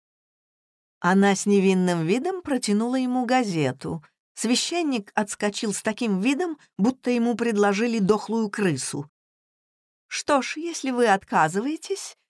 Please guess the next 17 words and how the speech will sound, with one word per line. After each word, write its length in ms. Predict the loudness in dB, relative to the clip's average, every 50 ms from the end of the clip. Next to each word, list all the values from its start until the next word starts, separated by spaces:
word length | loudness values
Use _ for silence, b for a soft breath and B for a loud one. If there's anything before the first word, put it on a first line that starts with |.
| _ -4
я, 340 | -2 0 2 2 2 0 -2 _
пожалуй, 640 | -2 -2 0 2 2 2 2 2 0 -2 -4 -6 -10 _ _ _ _ _ _ 0
изучу 460 | 0 0 2 0 -2 -2 -2 0 2
её 320 | 2 2 0 0 0 0
внимательнее. 1120 | 0 2 2 2 2 2 0 -2 -4 -8 -10 -8 -8 -6 -6 -6 -8 -8 -8 -8 -10 -12 -14 _ _ _ _ -6
До 200 | -2 0 0 0
встречи, 680 | -2 -8 -6 0 0 2 2 0 -2 -4 -8 -8 -8 -6
мистер 480 | -2 -2 0 0 -2 -4 -4 -4 -2
Уокер". 560 | 0 -2 -2 -4 -8 -12 -12 -12 -12 -16 -20 _ _ _ _ _ _ _ _ _ 0
И 100 | 2 2
миссис 420 | 4 2 2 0 -2 -4 -2 -2
Норридж 520 | 0 2 2 2 0 -2 -8 -10 -12 -12 -8 -4
удалилась, 880 | -4 0 0 0 0 2 0 0 0 0 -2 -2 -4 -6 -10 -12 -14 _ _ _ 0
сжимая 640 | 2 2 4 4 4 4 4 6 4 4 2 2
под 200 | 2 0 -2 0
мышкой 360 | 0 -2 -4 -4 -6 -6 -6 -2
газету. 680 | 0 0 0 0 0 -2 -6 -6 -8 -12 -18 -18 -18